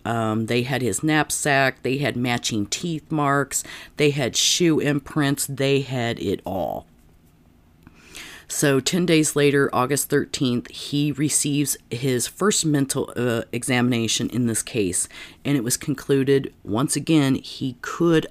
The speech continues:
understand his charges, and he did not need to be sent to another mental institution.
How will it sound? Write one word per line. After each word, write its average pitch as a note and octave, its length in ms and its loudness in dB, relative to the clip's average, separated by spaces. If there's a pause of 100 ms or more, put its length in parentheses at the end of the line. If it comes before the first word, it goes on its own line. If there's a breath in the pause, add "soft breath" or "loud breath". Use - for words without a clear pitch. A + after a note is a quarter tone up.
understand D#3+ 1040 -2
his C3+ 180 -2
charges, D#3+ 600 0 (280 loud breath)
and A#2 140 -2
he E3 300 -2
did C3+ 200 -2
not C#3 300 0
need B2+ 280 0
to A#2 40 -6
be A2+ 160 -2
sent - 300 -2
to - 140 -6
another A#2+ 320 -2
mental A#2+ 360 0
institution. - 960 -4